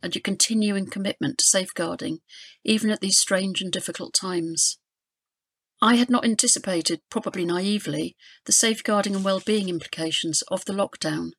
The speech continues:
when we're spending so much time behind closed doors, without contact with family, friends, colleagues, and the community in general. Over the past weeks, this time has often been compared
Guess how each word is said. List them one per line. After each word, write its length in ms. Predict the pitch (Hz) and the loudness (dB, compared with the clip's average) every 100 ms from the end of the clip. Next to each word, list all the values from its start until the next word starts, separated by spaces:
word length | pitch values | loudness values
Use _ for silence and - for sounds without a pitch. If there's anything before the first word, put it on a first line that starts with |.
| _ _ _ _ _ _ _ _ _ - | _ _ _ _ _ _ _ _ _ -4
when 140 | 180 | -2
we're 80 | 190 | 2
spending 400 | 185 - 190 190 | 2 4 2 2
so 220 | - 208 | 4 4
much 280 | 202 196 - | 2 0 -2
time 280 | - 208 190 | 0 0 0
behind 320 | 160 175 165 | -2 -2 -2
closed 360 | - 185 185 - | 0 0 2 0
doors, 480 | 180 156 160 - - - - _ | 0 0 0 -2 -2 -12 -20 _
without 280 | 185 180 - | 2 2 2
contact 420 | - 190 - 170 | 2 0 0 -2
with 100 | 165 | -2
family, 440 | - 180 180 175 175 | 2 4 4 2 -2
friends, 480 | - 175 175 170 - | 2 2 2 0 -2
colleagues, 600 | - 170 170 170 - - _ - | 0 0 0 2 0 0 _ 0
and 140 | 196 | 0
the 40 | |
community 520 | - 208 190 170 - 165 | 0 -2 0 2 0 0
in 100 | 170 | -2
general. 440 | 175 170 160 165 _ _ _ _ _ _ _ _ - - - - | -2 -2 -4 -8 _ _ _ _ _ _ _ _ -20 -18 -18 -2
Over 140 | 220 240 | 0 2
the 80 | 254 | 4
past 360 | 247 - - | 4 4 4
weeks, 400 | 220 175 - - | 2 2 4 4
this 200 | - - | 4 2
time 280 | - 208 196 | 4 2 4
has 120 | 196 | 2
often 200 | 214 - | 0 0
been 180 | 202 190 | -2 -4
compared 440 | - - 202 202 | -6 -6 -2 -2